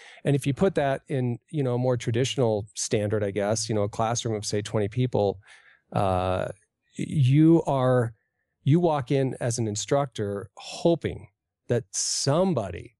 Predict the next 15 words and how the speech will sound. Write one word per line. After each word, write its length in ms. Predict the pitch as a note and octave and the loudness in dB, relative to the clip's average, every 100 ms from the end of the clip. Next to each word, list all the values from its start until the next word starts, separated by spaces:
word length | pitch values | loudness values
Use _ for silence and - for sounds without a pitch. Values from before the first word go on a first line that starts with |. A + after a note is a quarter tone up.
| _ | _
read 380 | G#2+ G#2+ C3 C3 | -6 0 0 0
the 80 | A2+ | 0
material 520 | A2 F#2+ B2+ B2 G#2+ | -4 -2 0 2 0
beforehand, 760 | G#2 G2+ A#2 A#2 G2+ G2+ F#2 G2 | -2 -2 0 0 0 0 -2 -4
because 340 | A#2 B2 A2+ | -2 0 0
the 80 | A#2+ | -4
conversation 880 | - C3 C3 B2+ B2 A#2+ A#2 A2 | -2 0 2 0 2 0 0 -4
is 200 | G#2+ A2+ | -2 -4
very 640 | G2+ G2+ B2 B2 B2+ A#2+ A2+ | -4 -2 0 0 0 0 -2
different 540 | G#2+ B2 - G2 F#2 - _ - - | -2 -4 -2 -4 -6 -10 _ -12 -2
when 140 | B2 | 0
they 80 | A2 | 2
bring 240 | B2 B2+ | 4 4
their 160 | A#2 A2+ A2+ | 4 2 0
ideas 800 | A2 G#2+ B2 C3+ A2 G#2 G2+ | -2 2 2 4 2 -2 -4